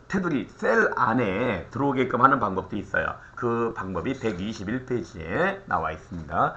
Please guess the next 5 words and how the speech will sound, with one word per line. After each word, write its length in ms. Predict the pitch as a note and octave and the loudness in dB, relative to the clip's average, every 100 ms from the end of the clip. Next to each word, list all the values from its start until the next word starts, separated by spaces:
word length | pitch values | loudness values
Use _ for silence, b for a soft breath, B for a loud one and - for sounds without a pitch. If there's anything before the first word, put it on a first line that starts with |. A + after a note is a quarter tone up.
| B B | B B
커서를 420 | - G3+ G#3+ G3+ | 2 6 8 8
클릭하신 500 | G3+ C#3+ B2+ - A2 | 4 0 2 2 0
다음 300 | G#2 A#2 - - - - - - - - - - - - - - - - - - - - - - - | 6 8 8 2 -16 -20 -20 -20 -20 -20 -20 -20 -20 -20 -20 -20 -20 -20 -20 -20 -20 -20 -20 -16 2
마우스 340 | G#2+ C3+ C#3 | 4 6 2
우클릭, 520 | B2 C3+ B2 C3+ - | -4 0 0 0 -4